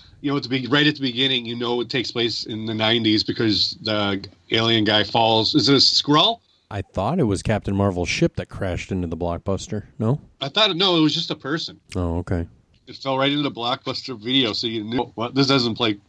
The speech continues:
Speaker 1: take place in nowadays 'cause there's no Blockbusters left.
Speaker 2: No, I hope it didn't hit Mark Reagan's.
Speaker 1: <laughs>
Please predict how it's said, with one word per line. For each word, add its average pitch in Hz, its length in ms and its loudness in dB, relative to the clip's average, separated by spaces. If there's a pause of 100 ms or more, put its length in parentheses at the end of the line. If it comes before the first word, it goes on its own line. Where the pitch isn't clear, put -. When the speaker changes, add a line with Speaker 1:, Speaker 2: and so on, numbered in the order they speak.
Speaker 1:
take 113 220 -2
place 117 240 2
in 110 100 -2
nowadays 107 500 2
'cause 107 180 0
there's 107 220 2
no 117 160 2
Blockbusters 101 680 0
left. 98 220 -6
Speaker 2:
No, 92 220 0
I 95 80 2
hope 110 220 4
it 107 80 2
didn't 104 220 2
hit 110 200 2
Mark 101 240 2
Reagan's. 82 500 0 (520)
Speaker 1:
<laughs> - 0 -